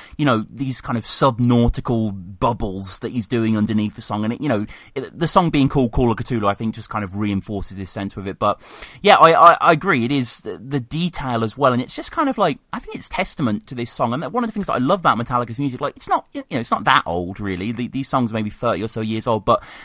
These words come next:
this, this is timeless to me. Like, you know, from nineteen eighty-three to two thousand and seventeen, like, it's not lost an inch. It's so powerful, so emotive and affecting.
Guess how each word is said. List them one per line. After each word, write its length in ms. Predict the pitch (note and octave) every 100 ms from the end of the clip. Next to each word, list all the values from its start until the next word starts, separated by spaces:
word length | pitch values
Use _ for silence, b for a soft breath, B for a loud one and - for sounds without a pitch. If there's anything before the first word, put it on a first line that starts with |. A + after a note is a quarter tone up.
| B B
this, 220 | C4 -
this 180 | C4+ -
is 120 | -
timeless 560 | - C3 C#3 F3 E3+ -
to 100 | E3+
me. 240 | E3 F3+ b b b
Like, 220 | C#3 D3+
you 60 | C#3
know, 140 | G#2+
from 300 | - D#3 D3 -
nineteen 380 | E3 F#3 G#3+ F#3+
eighty-three 520 | F3+ D3+ - B2 A#2
to 120 | A#2 B2
two 180 | D#3
thousand 400 | D3 D3 C#3+ C3+
and 100 | B2+
seventeen, 640 | - C3 B2+ A#2+ B2+ G#2 G2
like, 180 | G2 B2+
it's 180 | -
not 220 | D#3 F3+ B2+
lost 300 | C3+ C3 -
an 120 | G2+
inch. 340 | G#2 A2 G#2+ -
It's 180 | A#2+ -
so 540 | - - D#3 E3+ D#3
powerful, 600 | - C3 C#3 C3+ - G2
so 200 | - D3+
emotive 500 | C3 B2 C#3+ - B2
and 80 | A2
affecting. 540 | G#2+ B2+ - - D#2+